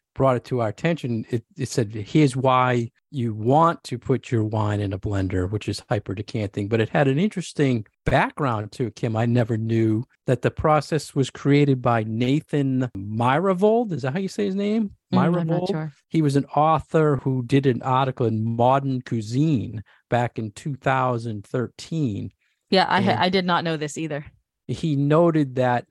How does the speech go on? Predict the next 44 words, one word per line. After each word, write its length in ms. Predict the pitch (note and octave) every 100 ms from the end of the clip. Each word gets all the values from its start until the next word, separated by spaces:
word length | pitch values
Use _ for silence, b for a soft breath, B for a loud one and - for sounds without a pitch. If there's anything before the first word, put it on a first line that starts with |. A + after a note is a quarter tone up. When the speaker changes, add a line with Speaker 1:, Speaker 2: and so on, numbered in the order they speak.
| _
Speaker 1:
less 420 | B2+ D#3+ F3+ -
than 400 | - D3+ C3+ C3
one 640 | - C3+ B2 D3+ F3+ E3 D3+
minute 340 | D3+ C#3 A2 _
in 200 | C#3 C3+
the 80 | C3
blender 600 | C#3 D3 A#2+ F#2+ G2+ G2+ _ -
with 180 | A2+ A#2
your 120 | A#2+
wine 580 | B2+ A2 G2 G2+ G#2+ - -
equals 400 | C3+ - A2+ A2+
one 440 | A#2 C3+ D3 D3+ -
hour 440 | C3+ C3+ C3+ G#2+
of 140 | G2 G2
decanting 600 | G#2 - A2+ G#2+ - G2+ _
in 180 | - A2+
time. 480 | - B2+ G#2+ - - _ -
And 160 | B2+
I 60 | C3
think 220 | D4 D#4
in 60 | A3+
the 60 |
past, 380 | - C3+ A#2 -
we 100 | A#2+
also 240 | B2 A#2+
had 360 | A#2 A#2+ A2 G#2 _
some 260 | - A#2+ A#2+
other 160 | A#2
gadgets 640 | G#2+ A2+ A2+ A2 A2 -
we 80 | A#2
saw 400 | - - A#2 A2
that 160 | G#2+ G#2
you 140 | A2+
could 180 | A2+ G#2+
set 440 | - - A#2 - _
things 360 | C3 B2 A#2+ A#2
where 120 | A#2
it 60 |
was 160 | G#2+ -
kind 260 | - B2 A#2
of, 180 | G#2 -
it 80 | C3+
was 180 | A#2+ A2+
a, 280 | G#2 F#2+